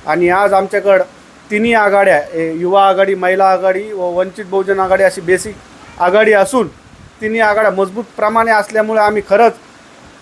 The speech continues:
अ, ह्या दोन हजार चोवीसच्या निवडणुकीत भरपूर प्रचंड मताने आम्ही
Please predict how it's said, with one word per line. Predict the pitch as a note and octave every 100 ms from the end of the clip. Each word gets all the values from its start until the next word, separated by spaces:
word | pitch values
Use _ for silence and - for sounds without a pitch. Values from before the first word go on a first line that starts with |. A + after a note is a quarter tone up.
| - -
अ, | D#3 D3+ C#3+
ह्या | E3+ F3
दोन | D#3+ F#3 F#3+
हजार | F3+ G3+
चोवीसच्या | - G#3 G#3+ - A3+ G3 -
निवडणुकीत | E3+ F#3+ G#3 G3+ G3+ G#3 - -
भरपूर | E3 F#3 A3 A3+ A3 - - -
प्रचंड | G3+ A#3+ A#3 A3+
मताने | F#3 F#3+ A#3+ A#3
आम्ही | G#3 A3 A3